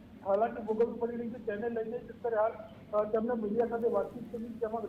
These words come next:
જણાવાયું હતું કે અત્યારે હાલ જે સર્વર ડાઉન થયું છે તેની કામગીરી ચાલુ છે અને જે ટેકનિકલ એરર આવી રહી છે તેને પણ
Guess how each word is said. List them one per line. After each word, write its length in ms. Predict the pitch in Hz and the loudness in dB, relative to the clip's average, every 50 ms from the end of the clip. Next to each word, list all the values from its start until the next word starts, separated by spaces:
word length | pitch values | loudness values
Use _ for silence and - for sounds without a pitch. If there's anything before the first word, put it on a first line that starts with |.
| - - | -8 -6
જણાવાયું 540 | 185 190 208 220 226 226 226 226 226 196 208 | -4 -2 -2 0 2 2 2 0 0 -6 -8
હતું 240 | 202 - 233 240 | -10 -10 -12 -12
કે 180 | 220 180 - 240 247 254 254 - - - - - - | -12 -10 -4 -2 -2 -2 -2 -6 -12 -16 -20 -10 -8
અત્યારે 300 | 202 202 - 254 247 247 | -8 -4 0 2 2 4
હાલ 140 | 220 233 240 | 4 4 2
જે 220 | 233 - 240 233 | 2 -4 -6 -4
સર્વર 280 | - 202 208 214 233 233 - - - - - - | -2 -2 0 0 0 -2 -2 -6 -14 -16 -10 -4
ડાઉન 300 | 196 185 196 214 233 220 | -2 -2 -2 -2 -2 -2
થયું 220 | - 220 226 220 | -2 -2 -2 -4
છે 60 | - | -8
તેની 260 | - - 208 202 226 | -8 -8 -8 -8 -8
કામગીરી 440 | 214 - 196 202 202 202 220 226 226 | -6 -6 -6 -6 -6 -8 -12 -12 -12
ચાલુ 300 | 220 - 208 190 202 226 | -6 -4 -2 -2 -2 -4
છે 160 | 233 - - | -8 -4 -4
અને 140 | 240 233 233 | -4 -2 -4
જે 220 | 226 - 226 233 226 | -6 0 0 0 0
ટેકનિકલ 520 | 233 196 185 - - 226 233 - 240 220 | 0 -4 -10 -10 -10 -12 -8 -8 -6 -6
એરર 160 | 202 196 202 | -6 -4 -4
આવી 320 | 220 214 208 202 202 220 220 | -2 -2 -2 -4 -4 -6 -10
રહી 140 | 226 - | -12 -12
છે 140 | - - - | -14 -12 -10
તેને 180 | - 202 202 220 226 | -8 -8 -8 -8 -8
પણ 80 | 240 254 | -8 -8